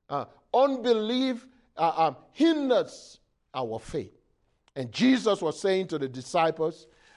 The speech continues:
uh, uh, the, the power of God is still there. The, the authority that I gave you is still there. But the reason why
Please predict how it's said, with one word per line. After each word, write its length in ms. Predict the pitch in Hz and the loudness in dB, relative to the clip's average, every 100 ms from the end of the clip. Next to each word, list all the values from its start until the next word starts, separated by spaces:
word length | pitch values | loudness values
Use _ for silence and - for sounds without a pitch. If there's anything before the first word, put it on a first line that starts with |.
| - | -2
uh, 360 | 160 151 147 135 | 0 2 2 2
uh, 60 | - _ _ - - - | -2 _ _ -16 -14 -4
the, 140 | 160 - _ | -6 -6 _
the 100 | 156 | -6
power 360 | - 247 262 254 | -2 2 4 4
of 180 | 175 135 | 2 0
God 240 | 190 233 | 2 2
is 120 | 196 | 2
still 260 | - 226 226 | 2 2 4
there. 300 | 185 160 - _ _ _ _ _ _ _ _ 165 | 2 -2 -4 _ _ _ _ _ _ _ _ 0
The, 280 | 180 156 - 160 | 0 0 -4 2
the 120 | 185 | 2
authority 720 | 175 - 294 269 262 262 220 | 2 0 2 4 2 2 2
that 280 | 190 180 - | 2 -4 -6
I 100 | 160 | -8
gave 480 | 139 156 208 226 175 | -6 -2 -2 -2 -8
you 260 | 196 226 - _ | -10 -10 -14 _
is 180 | 160 165 | -10 -10
still 340 | - 285 285 202 | -10 -2 0 0
there. 280 | 147 107 - _ _ _ 139 | -4 -10 -18 _ _ _ -4
But 140 | 170 | -2
the 80 | 165 | -2
reason 720 | 180 262 294 269 277 254 233 | 0 0 2 0 0 -2 0
why 560 | 233 240 226 170 170 | 2 2 2 0 -2